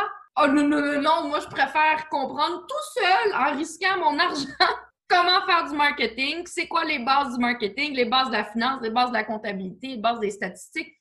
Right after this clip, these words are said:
Comment refuser d'avoir de l'information cruciale tout cuit dans le bec ? Donc pour moi, cette influence-là, c'est,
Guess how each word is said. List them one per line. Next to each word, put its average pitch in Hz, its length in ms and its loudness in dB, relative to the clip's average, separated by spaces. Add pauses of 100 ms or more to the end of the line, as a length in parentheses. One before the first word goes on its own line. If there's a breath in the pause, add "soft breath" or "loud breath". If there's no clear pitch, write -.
(120)
Comment 277 280 4 (280)
refuser 311 760 2
d'avoir 233 420 4
de 226 100 2
l'information 269 1000 0
cruciale 269 580 -4
tout 247 120 -2
cuit 254 160 -6
dans 226 100 2
le 180 80 0
bec ? - 240 -8 (260)
Donc 254 220 0
pour 269 160 -2
moi, 277 420 2
cette - 160 -6
influence-là, 247 680 -2
c'est, 277 280 -8